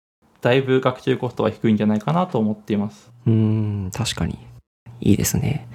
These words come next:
Speaker 2: それにいいのは、例えばモバイルアプリ開発をやっていて、リアクトネイティブを通じて、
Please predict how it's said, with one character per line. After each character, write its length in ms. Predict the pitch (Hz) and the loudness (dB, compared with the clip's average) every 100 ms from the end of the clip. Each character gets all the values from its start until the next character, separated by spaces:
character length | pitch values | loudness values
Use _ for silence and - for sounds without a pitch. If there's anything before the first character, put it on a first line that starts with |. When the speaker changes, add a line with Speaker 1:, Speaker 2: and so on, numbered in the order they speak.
| - - - - | -20 -20 -20 -14
Speaker 2:
そ 160 | - | -6
れ 60 | 135 | -2
に 140 | 143 | 0
い 20 | 147 | 2
い 40 | |
の 120 | 113 | 2
は、 180 | 101 95 - | 2 -2 -2
例 100 | 123 | -4
え 20 | |
ば 120 | 113 | -2
モ 140 | 98 110 | 0 0
バ 140 | 135 | 2
イ 40 | |
ル 80 | 151 | 2
ア 60 | 160 | 0
プ 120 | - | 0
リ 100 | 160 | 0
開 160 | - 151 | 0 0
発 160 | - | 0
を 40 | 101 | 0
や 100 | 95 | 0
っ 40 | |
て 160 | - 110 | 0 0
い 80 | |
て、 360 | 110 135 117 127 | 0 0 0 -2
リ 80 | 120 | -2
ア 80 | 127 | -2
ク 60 | - | 0
ト 100 | 139 | 0
ネ 140 | 139 | 2
イ 40 | |
テ 100 | 139 | 2
ィ 40 | 135 | 0
ブ 140 | 131 | 2
を 160 | 127 127 - - - - | 2 -2 -10 -20 -20 -10
通 220 | - 151 | -2 0
じ 180 | 151 156 | 0 -2
て、 360 | 175 160 113 | 0 0 0